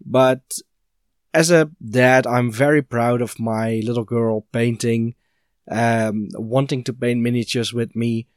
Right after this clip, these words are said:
What we're doing is I've got this monopose plastic Beastman.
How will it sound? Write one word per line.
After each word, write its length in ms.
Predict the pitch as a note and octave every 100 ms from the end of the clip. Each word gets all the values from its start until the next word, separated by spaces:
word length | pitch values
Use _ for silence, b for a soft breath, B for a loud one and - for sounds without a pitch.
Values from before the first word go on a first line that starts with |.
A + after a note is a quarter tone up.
| _ _ _
What 160 | D#3+ E3+
we're 140 | F3
doing 420 | B2+ C#3 C#3+ C#3 -
is 400 | A#2 A#2+ - A#2
I've 160 | A#2+
got 220 | B2+ A#2+
this 240 | A#2+ A2 A#2
monopose 480 | A#2 A2 A#2 A2+ -
plastic 440 | A#2 A#2 - G2
Beastman. 720 | G2+ A2+ A2 A2+ A#2 A2 A2+